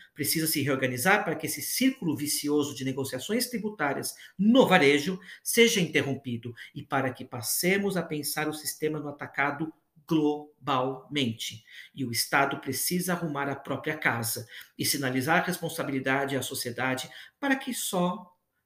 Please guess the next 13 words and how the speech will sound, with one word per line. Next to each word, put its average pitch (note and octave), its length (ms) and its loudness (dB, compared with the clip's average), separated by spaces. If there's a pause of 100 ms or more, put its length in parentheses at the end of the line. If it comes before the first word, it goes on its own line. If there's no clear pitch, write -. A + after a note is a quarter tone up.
(380)
então, D#3 720 -2 (400)
de E3 200 -8
certa F3 560 -4
forma E3 600 -8
e - 240 -8
de-, - 280 -10
definitiva, C#3+ 760 -2 (180)
seja D#3 300 0
melhorado D#3+ 640 2
esse F3+ 180 0
ambiente E3+ 640 -4 (220)
de G3 140 -6
desconfiança." C3+ 1040 -4